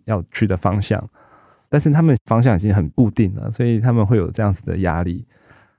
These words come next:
包含我们在做产品的开发也是这样子。如果说我们在做台湾市场的时候，因为台湾不知道漆是什么，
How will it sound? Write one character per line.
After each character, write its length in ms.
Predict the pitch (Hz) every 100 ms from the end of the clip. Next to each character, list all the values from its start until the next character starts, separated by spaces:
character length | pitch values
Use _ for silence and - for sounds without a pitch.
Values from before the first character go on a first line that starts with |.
| _
包 120 | -
含 220 | 120 117 104
我 60 |
们 160 | 101 98
在 160 | 113
做 200 | 113 117
产 240 | 107 98 101
品 140 | 107
的 160 | 85 98 -
开 140 | 107
发 180 | 104 107
也 80 | 87
是 180 | 104 92
这 120 | 117
样 180 | 82 87
子。 120 | 80 123 - _ _
如 100 | -
果 80 | 107
说 140 | 98 107
我 40 |
们 120 | 95
在 100 | 104
做 160 | 104 107
台 140 | 98
湾 120 | 95
市 140 | 98 104
场 140 | 98
的 60 | 87
时 100 | 98
候， 100 | 95
因 80 | 113
为 60 |
台 120 | 120
湾 160 | 117 120 -
不 80 | 151
知 100 | 147
道 80 | 139
漆 220 | - 139
是 120 | 135
什 200 | - -
么， 200 | 87 120